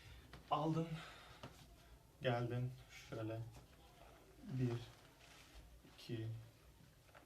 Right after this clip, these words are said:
üç, dört. Bitti mi? Tak. Düz. Hammer. Tak. Tak. Tak. Bitti mi? İçeriye doğru.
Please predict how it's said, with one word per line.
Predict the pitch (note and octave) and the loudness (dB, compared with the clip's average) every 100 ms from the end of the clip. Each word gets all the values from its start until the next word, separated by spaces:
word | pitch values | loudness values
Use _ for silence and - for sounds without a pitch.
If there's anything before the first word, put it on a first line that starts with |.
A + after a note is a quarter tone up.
| - | -2
üç, | B2+ B2 A#2+ - - - - - - - - - - - - | 6 6 6 -4 -12 -14 -16 -16 -16 -16 -16 -16 -18 -18 0
dört. | A#2+ A2+ A2+ - - - - | 4 6 4 -2 -12 -16 8
Bitti | E3 - G3+ | 8 8 8
mi? | D#3 - - - - - | 8 6 -4 -8 -12 8
Tak. | C#3 B2+ B2+ - - - - - | 12 12 10 0 -12 -12 -6 10
Düz. | B2 - - | 10 10 4
Hammer. | C#3 A#2+ A2+ A#2 - - | 8 8 8 2 -2 6
Tak. | B2 B2 - - - - - - - - - - - - - | 6 8 0 -10 -12 -14 -14 -14 -14 -16 -16 -16 -14 -14 6
Tak. | B2+ B2 - - - - - - - - - - - | 8 8 2 -10 -12 -12 -10 -10 -10 -14 -18 -20 2
Tak. | C3 B2+ B2+ - - - - - - - - - - | 8 10 8 -2 -14 -18 -18 -18 -16 -14 -12 -14 0
Bitti | C3+ B2+ F#3+ | 2 8 10
mi? | C3+ B2 - - - - - - | 10 8 0 -14 -16 -16 -16 -6
İçeriye | C3 D3+ C#3 C3+ | 6 10 12 12
doğru. | A#2+ G#2 | 10 8